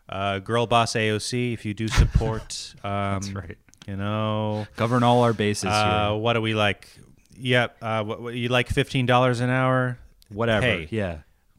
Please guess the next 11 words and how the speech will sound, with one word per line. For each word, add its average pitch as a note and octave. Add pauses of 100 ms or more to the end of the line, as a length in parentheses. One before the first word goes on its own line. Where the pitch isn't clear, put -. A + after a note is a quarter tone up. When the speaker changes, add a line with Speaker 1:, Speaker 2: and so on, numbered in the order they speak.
(100)
Speaker 1:
How D3+
about, C#3
how D#3
about, D#3
how D3+
about D3+
fifteen E3
dollars C3+
an A#2+
hour, A#2+
and A2+